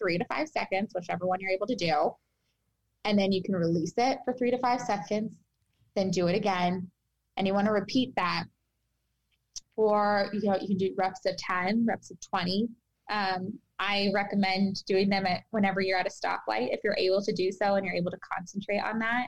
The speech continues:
That's a really great way to do it. Just do it throughout that red light, um, if you're able to do that.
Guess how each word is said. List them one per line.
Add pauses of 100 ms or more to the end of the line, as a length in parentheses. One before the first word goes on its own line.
(140)
That's
a
really
great
way
to
do
it. (180)
Just
do
it
throughout
that
red
light, (580)
um, (560)
if
you're
able
to
do
that.